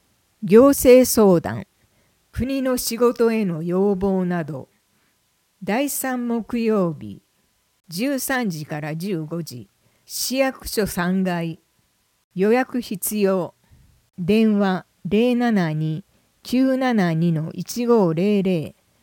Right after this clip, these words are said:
秘書広報課。消費生活相談。月曜、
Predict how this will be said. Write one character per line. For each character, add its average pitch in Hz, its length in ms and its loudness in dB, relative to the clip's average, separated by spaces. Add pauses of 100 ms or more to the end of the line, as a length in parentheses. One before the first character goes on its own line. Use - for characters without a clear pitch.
(280)
秘 - 140 -16
書 254 220 2
広 175 340 2
報 160 240 0
課。 143 320 -8 (1500)
消 285 380 2
費 277 220 -4
生 262 320 2
活 240 320 -4
相 208 360 2
談。 110 340 -8 (580)
月 202 460 2
曜、 220 480 2